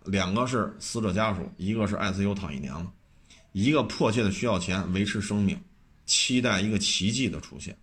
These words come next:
另外两个因为已经入土为安了，那就要求他死，我就要他死。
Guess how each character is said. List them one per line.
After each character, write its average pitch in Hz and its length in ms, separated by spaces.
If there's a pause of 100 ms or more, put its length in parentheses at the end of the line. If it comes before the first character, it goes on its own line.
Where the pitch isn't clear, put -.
(540)
另 131 160
外 156 120
两 92 200
个 101 120
因 120 120
为 123 140
已 85 140
经 101 240
入 110 180
土 82 200
为 87 120
安 107 240
了， - 200
那 104 140
就 98 240
要 113 160
求 104 80
他 110 80
死， - 320 (880)
我 92 140
就 160 240
要 120 140
他 117 80
死。 69 220